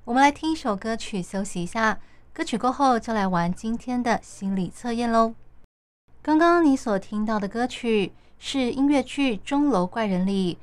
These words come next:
描述月亮的一首歌。这首歌是我在《钟楼怪人》里最喜欢的几首歌之一，我觉得它充分地唱出了月亮的神秘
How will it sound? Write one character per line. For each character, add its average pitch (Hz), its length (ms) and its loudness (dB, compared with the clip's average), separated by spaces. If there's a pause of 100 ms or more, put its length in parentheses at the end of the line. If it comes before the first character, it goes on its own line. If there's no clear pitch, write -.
(140)
描 175 200 -2
述 220 240 -2
月 240 260 -2
亮 214 260 0
的 170 240 -2
一 - 80 -8
首 - 220 -8
歌。 208 340 -2 (720)
这 - 100 -14
首 233 140 2
歌 269 260 4
是 - 160 -4
我 208 180 2
在 208 300 -2
《钟 233 120 -4
楼 202 100 0
怪 214 160 -4
人》 185 200 0
里 185 140 0
最 226 240 -4
喜 - 300 -12
欢 202 280 -4
的 208 160 0
几 - 200 -14
首 170 160 -8
歌 185 240 -8
之 202 180 -8
一， 214 220 -4 (400)
我 240 100 -4
觉 285 140 -4
得 311 180 2
它 320 180 -4
充 302 360 -2
分 294 260 -2
地 220 160 -2
唱 226 300 -6
出 220 200 -6
了 208 240 0 (260)
月 226 160 -2
亮 214 140 0
的 190 80 0
神 175 240 -8
秘 214 360 -2